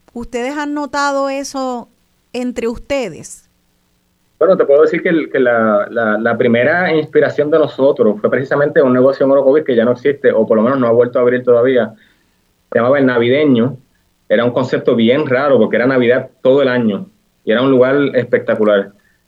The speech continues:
Speaker 2: Y ver un lugar tan lindo en un pueblo que estaba tan desierto nos dio la confianza de que si ellos lo pudieron hacer, lo podemos hacer nosotros.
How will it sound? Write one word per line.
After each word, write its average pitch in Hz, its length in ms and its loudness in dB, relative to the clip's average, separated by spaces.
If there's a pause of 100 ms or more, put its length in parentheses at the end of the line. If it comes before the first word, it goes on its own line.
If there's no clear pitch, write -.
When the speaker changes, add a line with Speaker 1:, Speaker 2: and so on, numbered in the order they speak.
(800)
Speaker 2:
Y 143 480 2
ver 156 240 2
un 196 260 2
lugar 180 300 2
tan 175 260 0
lindo 156 560 4
en 123 220 0
un 127 180 0
pueblo 156 220 2
que 156 80 2
estaba 147 300 0
tan 147 180 0
desierto 123 720 0 (220)
nos 123 260 2
dio 127 100 2
la 143 140 0
confianza 175 440 0
de 123 120 2
que 117 160 2
si 135 100 -4
ellos 131 160 2
lo 160 100 2
pudieron 160 280 4
hacer, 160 180 -2
lo 147 80 2
podemos 123 240 0
hacer 131 140 -2
nosotros. 98 460 -2